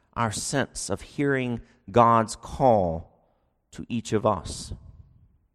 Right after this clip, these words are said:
Out of an anonymous yet ancient proverb we hear,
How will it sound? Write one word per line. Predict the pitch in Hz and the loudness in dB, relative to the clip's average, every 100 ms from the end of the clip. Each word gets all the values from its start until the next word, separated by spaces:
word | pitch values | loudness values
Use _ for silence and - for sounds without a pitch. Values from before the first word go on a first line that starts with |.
| _ _ _ _ _ _ _ _ _ _ _ | _ _ _ _ _ _ _ _ _ _ _
Out | 120 135 | 4 6
of | 127 | 6
an | 123 | 4
anonymous | 123 127 131 139 139 135 123 - - - - - - - _ _ | 6 8 8 8 6 4 2 -4 -10 -12 -14 -16 -20 -20 _ _
yet | - 113 98 - | -2 0 0 -4
ancient | 120 131 127 - 110 | -8 -6 -4 -6 -8
proverb | - 131 127 113 113 104 | -2 2 4 4 4 4
we | 113 107 | 0 -2
hear, | - - 127 117 104 98 | -6 -6 -2 0 0 -2